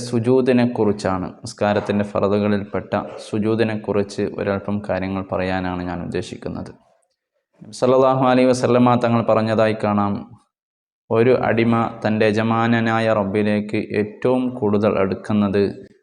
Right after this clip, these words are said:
സുജൂദ് ചെയ്യുന്ന അവസരത്തിലാണെന്ന്. വലിയ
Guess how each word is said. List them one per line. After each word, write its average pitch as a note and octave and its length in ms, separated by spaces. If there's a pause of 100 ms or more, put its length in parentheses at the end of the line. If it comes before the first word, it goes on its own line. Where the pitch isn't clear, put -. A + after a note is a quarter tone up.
(240)
സുജൂദ് B2 440
ചെയ്യുന്ന G#2 340 (100)
അവസരത്തിലാണെന്ന്. F#2+ 920 (680)
വലിയ A#2+ 300